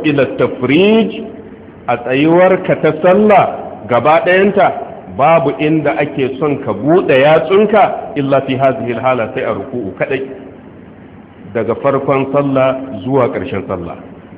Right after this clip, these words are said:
babu inda ake so ka buɗe yatsunka sai a wannan hali, inji al-Imam Zailai. "Li yakuna amkana min al-akhdhi." Me yasa aka so ka buɗe yatsun? Saboda ka samu damar kama gwiwa. Ashe kaga ana rike gwiwa.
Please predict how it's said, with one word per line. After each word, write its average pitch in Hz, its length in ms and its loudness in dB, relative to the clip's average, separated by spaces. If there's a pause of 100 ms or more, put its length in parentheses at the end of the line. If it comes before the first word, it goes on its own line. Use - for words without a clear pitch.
(140)
babu 143 400 4
inda 147 240 2
ake 127 320 -4
so 123 120 -2
ka - 180 -4
buɗe 143 480 0
yatsunka 143 720 4 (280)
sai 147 200 0
a 120 60 -2
wannan 113 460 0
hali, 110 400 0
inji 110 160 -8
al-Imam 110 480 -2
Zailai. 98 380 -2 (440)
"Li 160 240 4
yakuna 196 480 4 (140)
amkana 220 640 4
min 196 220 4
al-akhdhi." 147 680 -2 (460)
Me 127 160 2
yasa 190 340 4
aka 196 200 0
so 185 180 2
ka 185 120 0
buɗe 175 280 2
yatsun? 160 440 2 (360)
Saboda 143 380 2
ka - 220 -6
samu 123 300 2
damar 143 720 2
kama 151 360 2
gwiwa. 127 420 -2 (760)
Ashe 135 200 -6
kaga 143 280 0
ana 143 140 2
rike 127 240 0
gwiwa. 101 320 -4